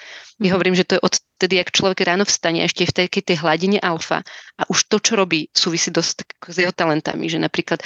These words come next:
Speaker 1: človek, ktorý je plánovač, tak prvé, čo zoberie mobil a skontroluje si kalendár.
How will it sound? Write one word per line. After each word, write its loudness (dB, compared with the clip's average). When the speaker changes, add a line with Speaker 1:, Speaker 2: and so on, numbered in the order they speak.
Speaker 1:
človek, -2
ktorý 0
je -20
plánovač, -2
tak -6
prvé, 2
čo -2
zoberie 2
mobil 2
a -8
skontroluje -2
si -6
kalendár. 0